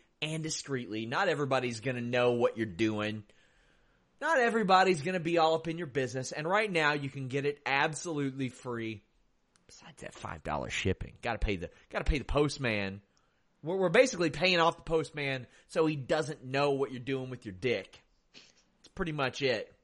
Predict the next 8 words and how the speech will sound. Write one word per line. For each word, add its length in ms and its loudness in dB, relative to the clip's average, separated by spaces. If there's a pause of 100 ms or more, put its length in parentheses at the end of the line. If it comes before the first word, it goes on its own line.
(880)
But 100 -8
you 140 2
can 240 -10
charge 380 2
it 140 -4
to 80 -12
the 80 -4
game, 600 0